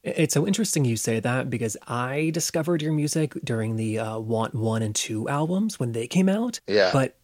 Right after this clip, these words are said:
Speaker 1: you know, information accessibility was so different back then that I, you know, there was no internet for me to look up and see, like, what is this guy's sexuality?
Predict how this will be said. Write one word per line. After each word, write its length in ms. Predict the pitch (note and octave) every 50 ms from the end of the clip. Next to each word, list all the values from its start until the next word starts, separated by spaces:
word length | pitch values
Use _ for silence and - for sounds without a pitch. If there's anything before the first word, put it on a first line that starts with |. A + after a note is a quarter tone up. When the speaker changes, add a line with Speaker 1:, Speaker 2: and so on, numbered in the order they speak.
| _ -
Speaker 1:
you 140 | F#3 D3+ E3
know, 80 | F3+ F3
information 640 | - F3 E3 - G#3 G3 F3 D#3 D3+ C#3 - - D3
accessibility 640 | C3 - - C#3 B2 - C3 A2 A#2+ A2+ A#2+ B2 A#2
was 140 | A#2+ A#2+ -
so 120 | - A#2+
different 420 | G#2 - - A2+ - C#3 D3+ - C#3
back 240 | C#3+ C#3 D#3+ -
then 320 | - E3+ E3+ F3 F#3+ G3 F#3+ - - - -
that 360 | D#3 B2+ B2+ A#2+ A#2 A#2 - - _ _ _ _ _ -
I, 540 | - C3+ C3+ C#3 C#3 C#3 C3+ B2 B2 - - _ - C3
you 100 | C#3 F3
know, 140 | D#3 C#3 C3+
there 100 | B2+ B2
was 120 | A#2+ -
no 160 | D3 D3 C#3+
internet 380 | - C3+ C#3+ C#3 B2+ A#2 A#2+ -
for 80 | -
me 100 | A#2+ A#2+
to 60 | A2+ A2
look 260 | G#2+ A2+ A2 - A#2+
up 140 | A2 G#2 A2+
and 140 | G#2+ A2 -
see, 220 | - - B2 A2+
like, 160 | A2 G#2+ G#2
what 220 | A2+ G#2+ G#2+ A2 G#2+
is 140 | A2 G#2 -
this 160 | A2+ G2+ -
guy's 240 | - A2 A2 G#2+ -
sexuality? 680 | - - - - A2+ G#2 G2+ G#2 G#2+ A#2 B2+ C#3+ D3+ D3+